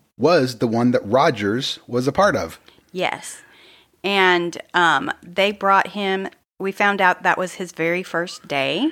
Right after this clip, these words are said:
Speaker 1: Yeah,
Speaker 2: at
Speaker 1: and,
Speaker 2: the center.
Speaker 1: and
Speaker 2: He
Speaker 1: you could
Speaker 2: re-
Speaker 1: see it in his face. <laughs>
Speaker 2: He really did not know what was going on. Um, and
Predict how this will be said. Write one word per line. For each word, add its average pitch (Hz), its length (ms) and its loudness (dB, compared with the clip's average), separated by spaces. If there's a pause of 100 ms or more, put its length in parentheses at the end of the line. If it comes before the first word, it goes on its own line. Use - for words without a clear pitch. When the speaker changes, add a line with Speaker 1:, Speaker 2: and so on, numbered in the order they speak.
(160)
Speaker 1:
Yeah, 92 340 0
Speaker 2:
at 180 120 2
Speaker 1:
and, 226 80 2
Speaker 2:
the 196 80 -4
center. 190 440 -2
Speaker 1:
and 120 140 2
Speaker 2:
He 123 60 4
Speaker 1:
you 147 80 6
could 151 200 0
Speaker 2:
re- 220 120 4
Speaker 1:
see 127 180 4
it - 220 -4
in 120 120 2
his 120 200 0
face. - 500 0
<laughs> - 80 -6
Speaker 2:
He 277 100 -2
really 277 380 2
did 220 160 -4
not 214 280 2
know 202 140 0
what 208 180 0
was 185 140 -6
going 185 340 -2
on. 165 460 2 (580)
Um, 165 500 2 (320)
and 170 580 2